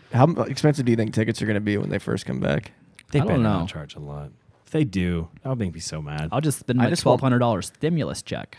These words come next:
Speaker 1: I just want my Penguins tickets back.
Speaker 3: Oh, you get to go. I feel like
Speaker 1: Oh.
Speaker 3: you're gonna get your Penguins ticket.
Speaker 2: Kyle.
Speaker 1: Eight, N H L for eight hundred.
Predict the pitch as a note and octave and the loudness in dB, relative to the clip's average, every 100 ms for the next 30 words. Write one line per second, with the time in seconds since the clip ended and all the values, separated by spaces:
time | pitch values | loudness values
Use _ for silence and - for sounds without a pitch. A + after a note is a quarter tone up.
0 | - B2+ D#3 E3 A#2+ A#2 A2 G2 - A2 | 0 4 4 4 4 4 4 2 2 2
1 | A2 G#2 G#2 - - - _ _ _ - | 2 0 -2 -8 -10 -14 _ _ _ -4
2 | - - - G#2+ G#2 - - _ - F2 | -4 -4 -4 -4 -4 -8 -20 _ -6 -6
3 | - - - - - E2 E2 - - _ | -6 -10 -10 -10 -6 -6 -6 -10 -20 _
4 | _ _ _ _ - G2+ D#3 C#3 B2+ A2 | _ _ _ _ -10 -2 4 8 8 6
5 | G#2+ F#2+ G2 E2+ D#2+ - F#2 F#2 C#2+ - | 2 -6 -8 -10 -12 -10 -8 -8 -8 -10
6 | E2+ D#2 - E4 E4 D#4+ G#3 C3 C#3+ D3+ | -8 -2 -2 0 0 2 6 8 12 12
7 | D#3 - C3+ D#3+ D#3 E3+ D#3 D3+ C3+ B2+ | 10 6 6 8 10 10 10 10 8 8
8 | D3+ A#2+ A2 A2 | 6 6 2 0